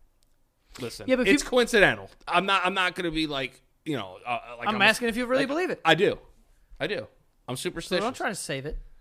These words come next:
Speaker 1: No, I'm not. I'm just saying, like, I would
Speaker 2: Do you
Speaker 1: underst-
Speaker 2: recognize that it is, that you're, you're most likely crazy?
Speaker 1: One hundred percent.
Speaker 2: Okay.
Speaker 1: One hundred percent.
Speaker 2: You
Speaker 1: But
Speaker 2: are crazy, though.
Speaker 1: Yeah.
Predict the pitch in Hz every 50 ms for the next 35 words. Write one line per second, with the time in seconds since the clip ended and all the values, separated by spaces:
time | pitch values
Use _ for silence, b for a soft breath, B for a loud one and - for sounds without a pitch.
0 | _ _ - - 349 381 392 403 427 403 339 - - - 156 185 208 208 - -
1 | 247 233 208 190 180 170 165 160 151 143 160 165 160 156 165 196 240 247 214 220
2 | 226 226 247 226 226 226 233 214 220 208 202 202 196 196 196 190 175 - - _
3 | _ _ _ _ _ _ _ _ _ _ _ _ _ _ - 180 180 165 160 165
4 | 170 170 165 160 - - - 147 156 151 143 139 - _ _ _ _ _ _ _
5 | - 165 165 170 180 180 - - 180 175 160 175 165 156 - 165 170 170 180 208
6 | 202 180 196 196 185 160 - 185 185 160 156 - - 113 - - - 160 147 117
7 | 98 - _ _ _ _ _ _ _ _ - - - 180 160 185 208 - - 147
8 | 156 156 170 143 120 - - - - 185 165 117 - 185 185 185 175 147 - -
9 | 131 120 131 - - - - - _ - 160 156 - -